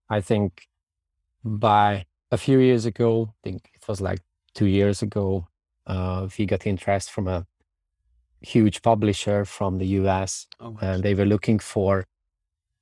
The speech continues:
Speaker 1: real-time collaboration, uh, meaning that they had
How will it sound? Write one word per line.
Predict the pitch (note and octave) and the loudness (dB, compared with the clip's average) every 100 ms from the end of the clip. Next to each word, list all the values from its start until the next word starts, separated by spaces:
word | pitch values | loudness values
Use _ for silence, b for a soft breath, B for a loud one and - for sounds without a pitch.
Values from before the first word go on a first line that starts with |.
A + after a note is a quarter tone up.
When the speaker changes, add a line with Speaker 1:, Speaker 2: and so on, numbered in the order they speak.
| _ | _
Speaker 1:
real-time | - C3 C3+ B2 A#2+ A#2 | 2 6 6 6 2 2
collaboration, | A2+ G2 F#2+ F#2+ F#2 - F#2 F2 B B B _ _ _ _ | 0 0 0 -2 -4 -8 -14 -16 B B B _ _ _ _
uh, | G2 F#2 F#2 F#2 - | -4 0 0 -2 -6
meaning | A#2+ A2+ C3 A#2+ A2 | 0 4 4 4 2
that | A#2 A#2+ - | 0 -2 -4
they | F#2+ A#2 A2 | 2 4 4
had | G2+ G#2 G2 F#2 | 4 2 2 -2